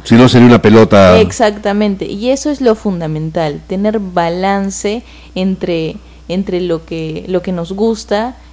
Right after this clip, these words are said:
Speaker 2: y en realidad lo que nuestro cuerpo necesita. Porque, a ver, nuestro cuerpo también necesita grasa, necesita dulce, necesita
Speaker 1: Azúcares.
Speaker 2: azúcares,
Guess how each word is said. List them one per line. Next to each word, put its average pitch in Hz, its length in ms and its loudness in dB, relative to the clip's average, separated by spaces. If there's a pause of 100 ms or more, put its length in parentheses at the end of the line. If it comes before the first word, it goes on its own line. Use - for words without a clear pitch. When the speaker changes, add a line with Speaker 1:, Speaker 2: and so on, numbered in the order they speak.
Speaker 2:
y 175 80 -8
en 175 80 -8
realidad 180 400 -6
lo 190 160 -2
que 175 100 -8
nuestro 165 300 -8
cuerpo 196 320 -2
necesita. 165 600 -12 (120)
Porque, 185 240 -6
a 156 40 -2
ver, 143 140 -4 (300)
nuestro 196 200 -6
cuerpo 254 340 -2
también 220 340 0
necesita 180 480 -6
grasa, 190 540 -6
necesita 165 580 -10
dulce, 202 520 -4
necesita 156 520 -2
Speaker 1:
Azúcares. - 180 0 (300)
Speaker 2:
azúcares, 208 680 -6